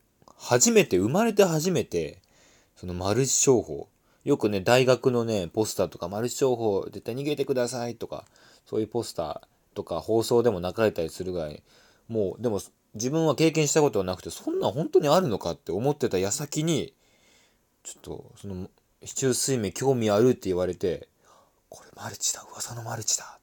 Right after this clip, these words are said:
と思って、逆に興味湧いてきて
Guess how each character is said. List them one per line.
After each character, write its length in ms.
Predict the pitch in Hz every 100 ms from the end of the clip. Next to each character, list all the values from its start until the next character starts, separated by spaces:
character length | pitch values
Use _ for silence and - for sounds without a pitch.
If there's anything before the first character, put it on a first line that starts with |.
| -
と 120 | 87
思 160 | 92
っ 20 | 101
て、 440 | _ 92 80 - _ _ _ _ _ _ _ _ _ _ _ _ _
逆 260 | - - 170
に 120 | 151
興 220 | - 151
味 140 | 101
湧 140 | 85 85
い 60 |
て 120 | - -
き 120 | -
て 360 | - 76 -